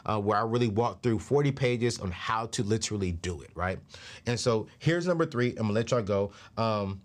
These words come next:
the uncertainty of loan forgiveness. Um, listen, it, it, they're not even at fifty percent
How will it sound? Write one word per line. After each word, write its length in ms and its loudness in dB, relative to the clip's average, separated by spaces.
the 220 0
uncertainty 720 0
of 260 2
loan 360 0
forgiveness. 720 -6
Um, 140 -2
listen, 380 2
it, 180 0
it, 180 -4
they're 400 0
not 220 0
even 220 2
at 240 -2
fifty 340 -2
percent 440 -2